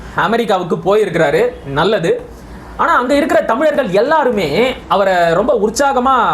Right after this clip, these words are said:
வரவேற்கிறாங்க. "ஏன்பா, உனக்கு என்ன பொறாமை?" அப்படின்னு கேக்குறீங்களா? பொறாமலாம் ஒண்ணும் இல்ல, வலிக்குது. ஒரு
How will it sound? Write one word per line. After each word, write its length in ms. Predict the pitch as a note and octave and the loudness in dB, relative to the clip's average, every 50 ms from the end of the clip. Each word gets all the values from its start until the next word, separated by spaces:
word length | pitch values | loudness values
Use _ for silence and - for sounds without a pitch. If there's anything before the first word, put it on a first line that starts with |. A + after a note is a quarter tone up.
| C#3+ | 0
வரவேற்கிறாங்க. 560 | D#3 E3+ G#3+ G#3 G3 E3+ E3+ D#3+ D3+ C#3+ C3 - - - | 0 0 2 2 0 0 0 0 -2 -2 -4 -10 -14 -6
"ஏன்பா, 220 | - F#3 A#3 C4 - | -2 0 0 0 0
உனக்கு 380 | A3 A#3+ F#3 F#3+ A#3+ - C#4 | 0 0 2 0 0 0 0
என்ன 160 | C4 C4+ C#4 A3+ | 0 0 0 0
பொறாமை?" 380 | - G3+ G#3 A#3 A#3 A3 G#3+ | 0 0 2 2 2 2 0
அப்படின்னு 40 | G#3+ | 0
கேக்குறீங்களா? 840 | - E3+ G3+ G3+ F#3 F3 E3+ E3 E3 D#3 C#3+ C#3 D#3+ G3 - - - - - - - - - - - - | 0 0 -2 0 0 0 0 0 0 0 0 0 0 0 0 -2 -6 -10 -14 -16 -16 -16 -16 -16 -14 -2
பொறாமலாம் 480 | - A3 C4 E4 F#4 F4+ E4+ D#4+ D#4+ D#4 | 0 2 2 2 2 2 2 2 2 2
ஒண்ணும் 160 | A#3 A3+ A3 | 2 2 2
இல்ல, 600 | G#3+ G3+ F3 D#3 C#3 C3+ - A#3 C#4 A3 - - - - - - | 2 2 2 2 2 2 2 2 2 0 0 -4 -6 -10 -6 -2
வலிக்குது. 460 | D#3+ G#3 C4 D4+ D#4+ C#4 G3 D3+ - - - - - - - - - - - - - - - - - - - - - - - - - - | 0 0 0 0 0 0 0 0 -2 -4 -10 -16 -18 -18 -18 -18 -16 -16 -16 -16 -16 -16 -16 -16 -16 -16 -16 -16 -16 -14 -14 -14 -12 -2
ஒரு 520 | - G#3+ A#3 B3 C#4 D4+ B3+ F#3+ D3+ - | 2 4 4 4 4 4 2 0 0 -4